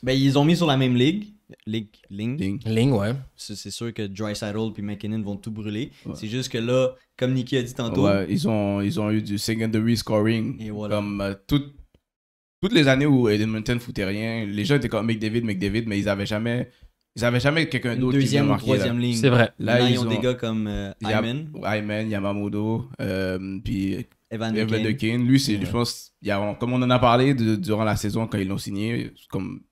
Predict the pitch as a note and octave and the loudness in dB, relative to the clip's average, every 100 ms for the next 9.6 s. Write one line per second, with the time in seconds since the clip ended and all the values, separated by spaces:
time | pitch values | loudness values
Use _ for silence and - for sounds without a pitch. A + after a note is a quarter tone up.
0 | _ - G2+ G2+ G2+ G2+ G#2 G2+ G#2 F#2+ | _ -8 -6 -4 -6 -6 -8 -10 -10 -14
1 | F#2+ - A2+ F#2+ - A2+ A2 F#2 F2+ G#2 | -18 -12 -8 -8 -4 -6 -4 -4 -4 -6
2 | A2+ G#2 G2+ F2 G2+ G#2 A2 A2+ B2+ B2+ | -8 -8 -8 -6 -4 -2 0 2 2 2
3 | A#2+ B2+ A2 A#2 A#2 G2 - G#2 A2 G#2+ | 2 0 0 -2 -2 -6 -6 -4 -2 -2
4 | F#2+ - A2 B2 - _ _ A2+ A#2 A2+ | -4 -4 -6 -6 -14 _ _ 0 0 2
5 | G2+ A#2 A2+ A#2+ C#3 C#3+ C#3+ C#3+ _ A#2+ | 0 0 0 2 4 4 2 -2 _ 0
6 | C3 D#3+ C#3 D3+ A#2+ A#2+ B2+ - - A2+ | 2 4 2 4 2 2 0 -4 -2 0
7 | A2+ G#2+ G#2+ A#2+ A#2 - G2+ F#2+ G2 G#2+ | 0 0 0 -2 -4 -6 -4 -4 -4 -4
8 | G2+ G#2 A2+ B2+ - _ _ G#2+ G#2+ G#2 | -4 -4 -4 -4 -8 _ _ -2 0 0
9 | F#2 G2+ A2 G#2+ A#2+ | -2 -2 -2 -2 -2